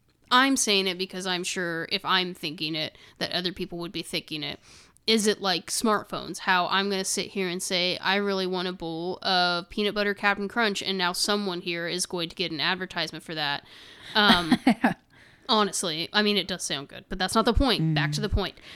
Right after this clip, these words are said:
Speaker 1: Uh,
Speaker 2: <laughs>
Speaker 1: does it, is it intelligent in that way?
Speaker 2: Right. I guess that's true. But he, it's not a smart device that he's, it's an actual,
Speaker 1: That's
Speaker 2: like, you have to put batteries in it,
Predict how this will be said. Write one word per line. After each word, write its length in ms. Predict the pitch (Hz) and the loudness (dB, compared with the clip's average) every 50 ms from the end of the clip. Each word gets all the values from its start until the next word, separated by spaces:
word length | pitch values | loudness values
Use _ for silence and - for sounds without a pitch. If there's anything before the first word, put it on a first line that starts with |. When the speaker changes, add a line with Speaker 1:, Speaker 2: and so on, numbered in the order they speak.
| - - - - | -18 -20 0 4
Speaker 1:
Uh, 1000 | 233 220 214 208 208 208 202 - 277 240 233 - 240 285 - - - - 226 226 | 6 6 8 8 6 6 6 6 6 6 6 4 4 4 6 6 6 6 4 2
Speaker 2:
<laughs> 20 | |
Speaker 1:
does 260 | 214 254 254 240 233 | 4 4 4 6 6
it, 220 | 247 220 214 - - | 4 4 4 4 4
is 160 | 233 233 214 | 2 4 6
it 280 | 233 220 202 - - - | 4 4 4 0 -2 -2
intelligent 680 | 233 214 196 - - 214 202 202 196 196 202 180 165 | -2 -2 -2 0 0 0 2 2 0 -2 -2 -4 -2
in 180 | - 180 170 156 | -4 -4 -2 0
that 240 | 160 151 - - - | 0 -2 -2 -4 -8
way? 260 | - - - - - - _ _ _ _ _ - - - - - - _ _ _ - | -8 -8 -8 -10 -12 -20 _ _ _ _ _ -20 -20 -20 -20 -20 -20 _ _ _ 0
Speaker 2:
Right. 460 | - 196 208 196 170 151 143 - - - _ | 4 6 8 8 8 6 4 2 -2 -2 _
I 200 | 175 180 196 190 | 4 6 6 6
guess 280 | 190 185 147 131 139 - | 6 4 4 2 0 0
that's 280 | - 170 165 165 - - | 0 0 0 0 0 -4
true. 300 | - - 156 143 147 - - - - - - | -4 -4 -4 -6 -6 -8 -12 -18 -20 -6 0
But 400 | 190 196 196 180 170 160 - - - | 4 8 8 8 8 6 2 -4 -12
he, 460 | - - 226 226 226 226 220 - - _ _ _ _ _ _ _ - | 0 4 4 6 6 6 4 0 -4 _ _ _ _ _ _ _ 2
it's 260 | 202 202 208 - 208 | 2 4 4 4 4
not 340 | 196 190 190 202 214 208 - | 4 6 6 6 6 6 4
a 100 | 196 175 | 0 -2
smart 600 | - - - - - 208 190 180 180 180 185 - _ _ _ _ _ - | -2 -2 -4 -4 -2 0 2 2 2 2 0 -4 _ _ _ _ _ -4
device 560 | - 165 160 165 143 131 127 127 - - - | -4 -2 0 0 0 0 0 -2 -4 -4 -2
that 160 | - 156 135 | -2 -2 -2
he's, 260 | 147 160 151 156 170 | -2 -2 -4 -2 -4
it's 280 | 151 - 170 165 - 175 | -2 -2 -2 -2 0 0
an 100 | 165 165 | 2 2
actual, 600 | 160 165 185 - - - 170 165 160 156 156 151 | 2 2 0 -2 -6 -4 -2 0 0 0 2 4
Speaker 1:
That's 280 | 160 160 151 - - - | 4 4 4 0 -2 0
Speaker 2:
like, 60 | 180 | 2
you 60 | 175 | 2
have 120 | 175 165 - | 2 2 0
to 80 | - | -2
put 140 | - 208 208 | -2 2 4
batteries 460 | 262 285 285 254 220 196 180 170 170 170 | 4 6 6 6 4 4 2 2 0 0
in 100 | 165 165 | 0 2
it, 240 | 160 160 160 - | 2 0 -2 -4